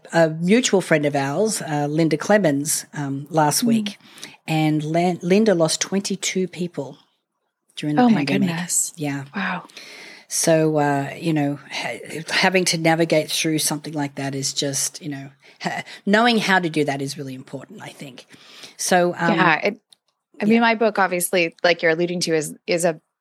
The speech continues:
Speaker 2: mostly about loss related to death, but there are so many other losses that the pandemic brought about, right? The loss of plans, the loss of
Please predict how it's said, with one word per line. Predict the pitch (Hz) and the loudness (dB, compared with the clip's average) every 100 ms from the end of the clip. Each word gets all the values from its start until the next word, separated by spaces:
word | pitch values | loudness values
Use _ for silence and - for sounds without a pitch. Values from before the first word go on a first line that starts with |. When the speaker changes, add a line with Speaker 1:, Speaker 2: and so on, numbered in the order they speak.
| _ _ _ _ _ _ _ - | _ _ _ _ _ _ _ -8
Speaker 2:
mostly | 254 277 302 330 - 202 170 | 0 4 4 4 2 4 4
about | 165 139 139 | 2 2 2
loss | 147 131 160 - | 2 0 -2 -8
related | 151 151 156 151 | -6 -4 -4 -6
to | 160 | -2
death, | 143 151 - | 0 0 -2
but | 175 | -2
there | 180 | 0
are | 170 | 0
so | - - 214 | 0 2 4
many | 214 214 - | 4 4 0
other | 165 170 165 | -4 -2 -2
losses | 156 131 - - 180 196 202 | -4 -8 -4 2 2 4 0
that | - 170 156 - | 2 2 2 -2
the | |
pandemic | 156 170 156 156 151 143 | -6 -4 -2 -2 -2 -4
brought | 143 135 | -2 -2
about, | 147 135 123 - | -2 0 0 -2
right? | 123 151 | -6 -8
The | 147 151 | -6 -2
loss | 147 160 - | 0 0 -2
of | 165 | -6
plans, | - 160 151 156 151 | -4 -2 -2 -4 -4
the | - | -4
loss | 120 160 165 185 | -2 -2 -2 -2
of | 170 175 | -2 -4